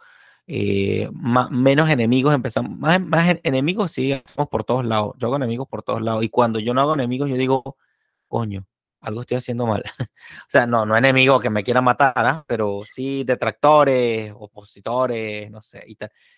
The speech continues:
La vida me pasó con unos amigos que quiero muchísimo. Yo, co-, como todos los que defendemos la libertad, somos bichos raros, gracias a Dios, gracias a Dios. Qué bueno que,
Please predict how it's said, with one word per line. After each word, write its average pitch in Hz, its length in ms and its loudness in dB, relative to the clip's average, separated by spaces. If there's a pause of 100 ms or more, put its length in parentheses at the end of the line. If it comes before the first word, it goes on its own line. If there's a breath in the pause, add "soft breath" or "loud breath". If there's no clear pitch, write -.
(280)
La 107 180 -8
vida 127 540 -2
me 110 160 -20
pasó 107 260 -14
con 113 140 -12
unos 117 200 -10
amigos 113 360 -16
que 110 60 -20
quiero 113 200 -18
muchísimo. 117 520 -20 (1120)
Yo, 104 180 -4
co-, - 120 -12
como 113 260 0
todos 120 120 -2
los 131 100 -4
que 123 120 -4
defendemos 107 420 -6
la 120 40 -2
libertad, 113 220 -2
somos 117 260 -2
bichos 117 260 -4
raros, 117 380 0
gracias 107 340 0
a 120 100 2
Dios, 107 280 0 (300)
gracias - 320 -10
a 110 40 -4
Dios. 107 260 -8 (680)
Qué - 100 -20
bueno 101 300 -8
que, 110 100 -16